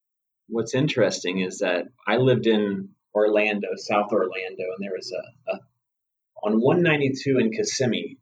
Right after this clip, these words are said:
as you would kind of head out to Disney World, there was this place called Xanadu Home of the Future. And when I first moved here in ninety-nine,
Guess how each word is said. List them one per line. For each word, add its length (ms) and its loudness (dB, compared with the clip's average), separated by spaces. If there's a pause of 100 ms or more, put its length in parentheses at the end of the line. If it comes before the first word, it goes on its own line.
(140)
as 160 -6
you 80 -2
would 140 -2
kind 140 -2
of 160 -4
head 180 2
out 220 2
to 80 -4
Disney 360 -2
World, 300 -12 (680)
there 120 6
was 180 2
this 380 -2 (220)
place 260 0
called 380 2
Xanadu 800 4 (240)
Home 180 2
of 60 0
the 160 -2
Future. 480 -12 (380)
And 360 -2 (160)
when 140 -2
I 100 4 (100)
first 280 2
moved 240 0
here 160 2
in 100 0
ninety-nine, 800 0